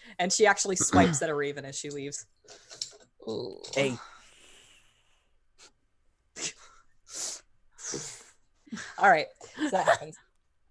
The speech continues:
Speaker 1: Um, and the raven scolds, as they are wont to do. All right,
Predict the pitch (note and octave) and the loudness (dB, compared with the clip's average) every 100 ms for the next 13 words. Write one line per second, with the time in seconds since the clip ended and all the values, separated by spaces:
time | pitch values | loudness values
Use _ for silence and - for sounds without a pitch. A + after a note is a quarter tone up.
0 | _ _ _ _ - - - E3+ E3+ E3 | _ _ _ _ -20 -16 0 4 4 4
1 | E3 E3 - _ _ _ - D#3+ D3+ C#3+ | 0 -6 -16 _ _ _ -20 -14 -8 -8
2 | C#3 C#3 - - B2+ C#3+ - - - - | -8 -10 -8 -8 -10 -10 -14 -14 -16 -20
3 | _ _ _ - C3+ - C#3+ D#3 E3 E3 | _ _ _ -16 -14 -12 -12 -12 -16 -18
4 | D#3+ C#3+ - - - - - - F3 - | -10 -10 -10 -14 -14 -14 -16 -18 -18 -20
5 | _ _ - F3 D3+ | _ _ 0 2 2